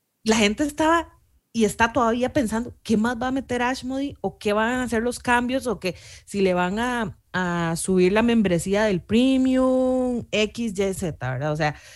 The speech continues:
esos fueron los primeros comentarios. Mucha gente dijo que ya está,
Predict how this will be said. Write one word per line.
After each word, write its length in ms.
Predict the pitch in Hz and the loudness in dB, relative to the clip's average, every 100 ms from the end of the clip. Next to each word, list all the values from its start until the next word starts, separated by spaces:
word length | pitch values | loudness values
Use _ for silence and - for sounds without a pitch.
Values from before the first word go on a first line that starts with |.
| - - | -10 -2
esos 220 | 208 320 | 0 2
fueron 260 | 339 370 349 | 4 4 4
los 180 | 311 - | 2 0
primeros 400 | 220 214 254 - | -2 0 0 -2
comentarios. 800 | 320 285 208 254 262 285 311 - - - - | -2 -2 0 2 2 4 0 -2 -14 -20 -6
Mucha 220 | 233 254 | -2 2
gente 260 | 285 262 269 | 0 0 -2
dijo 580 | 269 254 233 233 247 247 | 0 0 0 0 -2 -2
que 300 | 220 185 - - - - - - | -2 -2 -4 -16 -20 -20 -16 -2
ya 160 | 214 | 0
está, 880 | 208 - 254 294 339 339 349 359 349 | 0 -2 2 6 6 4 4 2 0